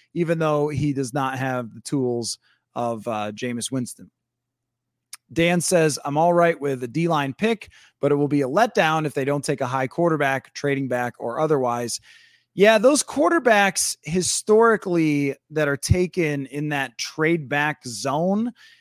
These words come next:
you get a lot of Brady Quinns there, and that would be concerning, I think, if they were trading back and still trying to take their guy. A lot of Kenny Pickett types, although,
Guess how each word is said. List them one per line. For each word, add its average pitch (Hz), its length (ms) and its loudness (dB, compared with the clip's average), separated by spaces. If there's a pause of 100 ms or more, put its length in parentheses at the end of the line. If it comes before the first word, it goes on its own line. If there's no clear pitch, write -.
(760)
you 202 160 -2
get 254 160 4
a 269 80 6
lot 214 320 2
of 247 140 0
Brady 202 380 4
Quinns 202 540 0
there, 262 600 2
and 170 240 -2
that 196 280 0
would 185 400 2
be 160 540 0
concerning, 123 880 -4
I 127 100 -4
think, 113 460 -6
if 139 240 -6
they 151 160 4
were 135 400 0 (580)
trading 202 540 2
back 170 300 2
and 156 100 -4
still 170 180 2
trying 151 220 0
to 147 60 -2
take 156 200 -2
their 143 120 -2
guy. 131 180 0
A 131 100 -2
lot 151 200 4
of 175 80 0
Kenny 180 260 0
Pickett 202 380 -4
types, 220 480 0 (260)
although, 262 560 6